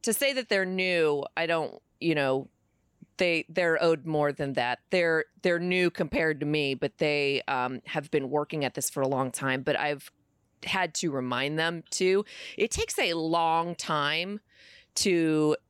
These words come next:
declutter what you think is expected of you versus what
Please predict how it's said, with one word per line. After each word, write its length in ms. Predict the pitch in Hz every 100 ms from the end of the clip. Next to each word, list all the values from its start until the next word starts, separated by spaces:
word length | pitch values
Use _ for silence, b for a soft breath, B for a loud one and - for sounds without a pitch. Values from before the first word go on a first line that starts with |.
| -
declutter 840 | 165 180 175 - 165 143 156 160 160 _ _ _ _ _ _ _ _
what 180 | 180 -
you 140 | 185
think 420 | - - 190 202
is 140 | 202 170
expected 520 | 160 - 165 - 151
of 200 | 147 139
you 120 | 143
versus 540 | 131 131 127 135 120 143
what 300 | 135 120